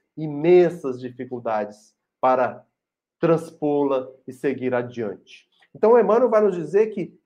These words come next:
essa ideia de obter favores é lugar comum no meio da humanidade, em especial nos agrupamentos religiosos desde as eras mais remotas, nos chamando a atenção que é preciso que nós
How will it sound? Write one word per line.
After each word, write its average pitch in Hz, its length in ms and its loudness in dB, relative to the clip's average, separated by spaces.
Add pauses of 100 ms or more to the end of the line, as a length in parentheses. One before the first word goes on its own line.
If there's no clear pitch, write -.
(100)
essa 240 600 0
ideia 165 260 2
de 151 80 -2
obter 214 340 0
favores 185 920 4 (680)
é 185 240 2
lugar 156 540 0
comum 127 500 -6 (320)
no 135 80 -6
meio 123 280 -4
da 113 120 -6
humanidade, 113 760 -6 (360)
em 208 180 2
especial 196 720 -2
nos 165 300 -4
agrupamentos 185 720 -2
religiosos 202 760 -6 (380)
desde 202 400 4
as 160 160 -6
eras 156 300 -6
mais 135 420 -10
remotas, 120 760 -8 (240)
nos - 100 -18
chamando 170 260 -2
a 202 40 0
atenção 156 600 -6 (180)
que - 60 -8
é 127 40 -8
preciso 131 400 -14
que 135 100 -8
nós 160 800 -2